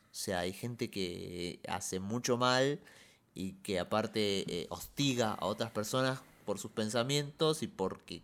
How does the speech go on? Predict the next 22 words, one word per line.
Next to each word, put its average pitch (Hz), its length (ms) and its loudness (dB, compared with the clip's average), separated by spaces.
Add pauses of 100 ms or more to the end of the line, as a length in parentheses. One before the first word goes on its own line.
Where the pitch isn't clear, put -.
(120)
tiene 117 260 -4
ganas 117 320 0
de 90 120 -2
ver 113 280 2
más 101 580 -2 (540)
diversidad 113 960 2
en 95 220 -4
una 117 320 -2
industria 143 800 2
que 110 100 -2
no 127 140 4
tiene 117 220 2
diversidad. 95 640 -2 (580)
Porque 95 300 -4
es 98 100 -8
como, 87 800 -4
es, 107 240 -2
es - 360 -4
lo 90 100 -4
irónico 95 460 -2
de 82 120 -4
todo. - 280 -6